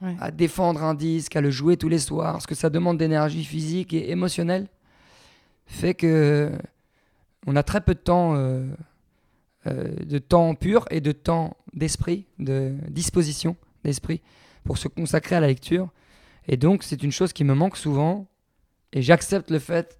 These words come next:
Speaker 2: que elle va me manquer, et donc que je vais retrouver la lecture, euh, euh, plus tard. Je patiente.
Speaker 1: La lecture, j'ai l'impression que ça vous accompagne même, par exemple, dans les temps d'écriture.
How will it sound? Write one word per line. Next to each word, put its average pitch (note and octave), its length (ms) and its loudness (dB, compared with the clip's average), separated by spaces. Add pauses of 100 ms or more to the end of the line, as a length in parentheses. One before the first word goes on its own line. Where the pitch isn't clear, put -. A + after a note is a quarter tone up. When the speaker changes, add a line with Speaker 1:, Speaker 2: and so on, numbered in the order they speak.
Speaker 2:
que D#3 320 -2 (680)
elle D3 140 0
va D3+ 120 6
me D#3+ 100 2
manquer, D#3+ 540 0
et D3+ 40 -2
donc C#3+ 180 0
que D3 80 2
je B2 80 -2
vais C3+ 80 2
retrouver D3 480 0
la D3 100 2
lecture, D3+ 480 0
euh, B2+ 220 2 (1200)
euh, C#3 340 0
plus E3+ 200 4
tard. C#3+ 320 2 (220)
Je C3+ 160 -4
patiente. C#3+ 560 0 (760)
Speaker 1:
La A3 120 4
lecture, B3+ 340 2
j'ai A#3+ 100 2
l'impression G3 340 0
que A#3+ 60 -4
ça A3 140 -4
vous G3 160 -2
accompagne F#3+ 420 -4
même, F#3+ 180 -4
par F3+ 180 -2
exemple, F3 260 -4
dans F3 100 0
les D#3 100 0
temps E3+ 160 -2
d'écriture. F#3+ 580 -6